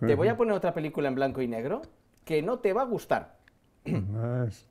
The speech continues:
Speaker 2: eso lo
Speaker 1: ¿Mm?
Speaker 2: tengo.
Speaker 1: Fíjate, no te amenazo con mandarte a una isla a ver si sobrevives, no, sino con ponerte una película.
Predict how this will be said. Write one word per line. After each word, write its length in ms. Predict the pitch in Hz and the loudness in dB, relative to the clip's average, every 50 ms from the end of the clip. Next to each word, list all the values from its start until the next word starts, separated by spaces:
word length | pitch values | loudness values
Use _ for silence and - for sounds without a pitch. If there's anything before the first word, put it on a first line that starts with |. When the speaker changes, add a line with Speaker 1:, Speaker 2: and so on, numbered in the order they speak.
| _ - | _ -6
Speaker 2:
eso 240 | - 117 - 143 | -4 -2 0 2
lo 120 | 127 120 113 | 4 4 4
Speaker 1:
¿Mm? 40 | 170 | 4
Speaker 2:
tengo. 320 | 247 127 117 107 101 98 - - - - - | 4 4 4 2 2 0 -2 -6 -14 -12 -8
Speaker 1:
Fíjate, 300 | - 185 208 208 208 190 | -4 0 0 0 2 2
no 100 | 202 214 | 2 2
te 80 | 254 | 2
amenazo 360 | 240 240 240 247 220 233 233 226 | 2 2 2 2 2 2 2 2
con 120 | 233 214 | 2 2
mandarte 340 | 202 185 180 208 208 202 214 | 2 4 6 6 6 6 6
a 40 | 208 | 2
una 140 | 196 185 180 | 4 4 2
isla 280 | 190 180 170 185 175 | 2 2 2 2 2
a 120 | 160 160 156 | 2 2 2
ver 100 | 165 160 | 0 0
si 100 | - 160 | -4 -4
sobrevives, 600 | 143 160 147 143 147 139 127 120 113 110 120 143 | -6 -4 -2 0 0 0 0 -2 -4 -6 -6 -4
no, 260 | 160 170 156 - - - - | -4 -4 -4 -4 -8 -16 -16
sino 220 | - 143 147 143 | -10 -6 -4 -4
con 100 | 131 131 | -4 -2
ponerte 220 | 135 165 190 208 | -4 -4 -4 -2
una 120 | 220 208 - | -2 -2 -2
película. 340 | 147 117 85 92 95 87 | -4 -6 -10 -10 -12 -14